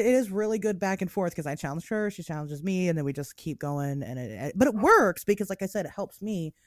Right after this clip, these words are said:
because there are things sometimes that she'll bring to my attention that I'll have to take pause and go, "Hmm, maybe I wasn't onto something," um, and, and kinda go back and reevaluate and make it make sense. Um, because, again, I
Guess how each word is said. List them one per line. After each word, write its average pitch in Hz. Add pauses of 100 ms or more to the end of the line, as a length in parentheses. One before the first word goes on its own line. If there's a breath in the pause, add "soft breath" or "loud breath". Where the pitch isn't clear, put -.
(140)
because 247
there 320
are 320
things 170
sometimes 160
that -
she'll 160
bring 156
to 156
my 143
attention 147 (420)
that 147 (200)
I'll 165
have 151
to -
take -
pause 208
and 175
go, 135 (100)
"Hmm, 202
maybe 170
I 214
wasn't 220
onto 143
something," 117 (380)
um, 143
and, 143
and 160
kinda 160
go 151
back 139
and 156
reevaluate 139
and 147
make 135
it 113
make 135
sense. -
Um, 143
because, 151
again, 156
I 143